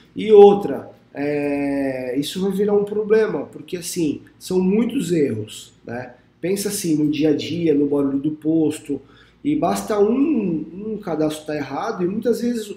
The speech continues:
o motorista nem percebe que tá errado, tá? Então, continua, ó, continua prestando atenção aqui que você vai gostar do que você vai ver. É, eu vou responder mais uma aqui.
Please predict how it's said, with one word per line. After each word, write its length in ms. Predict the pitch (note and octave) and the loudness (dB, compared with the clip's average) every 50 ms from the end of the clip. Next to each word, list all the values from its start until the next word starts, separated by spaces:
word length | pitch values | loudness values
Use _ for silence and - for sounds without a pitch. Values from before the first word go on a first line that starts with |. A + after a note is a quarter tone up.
| - F#3+ | -14 -10
o 340 | F#3 F#3 F#3+ F#3+ F#3+ F#3 E3+ | -8 -6 -4 -2 0 -2 0
motorista 420 | F3+ F#3 F#3+ F#3 A3 A3 - - G3+ | 0 -2 -2 -2 -4 -6 -6 -4 -4
nem 160 | G#3+ C4 D#4 | -4 -4 -4
percebe 520 | D4 E4 A#3 - - G3+ G#3+ A3+ G3 D#3+ | -4 -6 -8 -6 -6 -4 -4 -2 -2 -4
que 80 | C#3 - | -6 -8
tá 120 | - C3+ | -10 -12
errado, 380 | A#2+ A2 A2 G#2+ - - - - - _ _ _ _ _ _ _ | -12 -12 -12 -14 -16 -18 -20 -20 -20 _ _ _ _ _ _ _
tá? 260 | - - B2+ - - - _ _ _ _ | -16 -16 -16 -16 -20 -20 _ _ _ _
Então, 400 | - A3 B3 B3+ A3+ - - - - - - - _ _ _ _ _ _ _ _ _ _ _ _ _ | -4 -2 0 0 0 -2 -4 -8 -14 -18 -20 -20 _ _ _ _ _ _ _ _ _ _ _ _ _
continua, 800 | - - A#3 A#3 - - A#3+ B3+ C#4+ E4 D#4+ - - - - - - | -2 0 2 2 2 2 2 4 4 2 2 0 -4 -10 -14 -8 -4
ó, 220 | F3+ F#3+ E3+ C#3+ | -2 0 0 0
continua 360 | - - G3+ G3+ G#3 D#4+ F4 | 0 -2 -2 -2 -2 -2 -2
prestando 340 | - C4 A#3 - A#3 A3 G3+ | -2 -2 0 0 0 0 0
atenção 340 | G3+ F#3+ F3+ - - - E3 | 0 -4 -6 -6 -4 -4 -4
aqui 160 | D3 - - F#3 | -4 -6 -8 -12
que 60 | - | -10
você 100 | - G3 | -6 -6
vai 140 | F#3 F#3+ F#3 | -4 -4 -2
gostar 360 | F#3 F#3+ F3+ F3 - F3+ E3+ | -2 -2 -4 -4 -6 -8 -8
do 100 | E3 D#3+ | -8 -10
que 180 | - - - | -12 -10 -8
você 300 | D#3+ D3+ D3+ - - E3 | -8 -8 -8 -8 -8 -8
vai 180 | D3 C#3 D#3 C#3 | -4 -2 -2 -2
ver. 300 | G#2+ - - - - - _ _ - - - - - - - - - - | -2 -6 -10 -16 -20 -20 _ _ -20 -20 -20 -20 -20 -20 -20 -18 -12 -6
É, 640 | C3+ C3+ C#3+ D3 C#3+ C#3+ D3 C#3+ C#3+ C#3+ C3+ C3 | -4 -2 0 0 0 0 0 0 0 0 0 0
eu 100 | C3+ C3+ | 0 0
vou 100 | B2+ D3 | 2 2
responder 380 | E3 F3+ F3+ - - D3 E3+ F3 | 2 2 0 0 0 2 2 2
mais 300 | E3 E3+ D#3+ D#3 - - | 2 2 2 2 0 0
uma 160 | D#3 D#3 D3+ | -2 -2 -2
aqui. 380 | C#3 - - - C#3 B2+ A#2 | -2 -4 -4 -4 -4 -4 -4